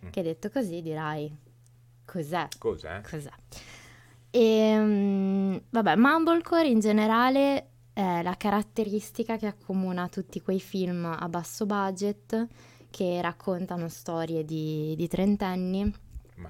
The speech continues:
Speaker 1: ha un significato la parola?
Speaker 2: Sì, la parola ha un significato. Praticamente durante il South by Southwest del duemilacinque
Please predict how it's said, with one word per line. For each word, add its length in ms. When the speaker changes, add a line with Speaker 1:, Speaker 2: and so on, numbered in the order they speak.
Speaker 1:
ha 60
un 120
significato 800
la 120
parola? 680
Speaker 2:
Sì, 220
la 120
parola 260
ha 60
un 60
significato. 880
Praticamente 1080
durante 540
il 800
South 640
by 400
Southwest 800
del 180
duemilacinque 920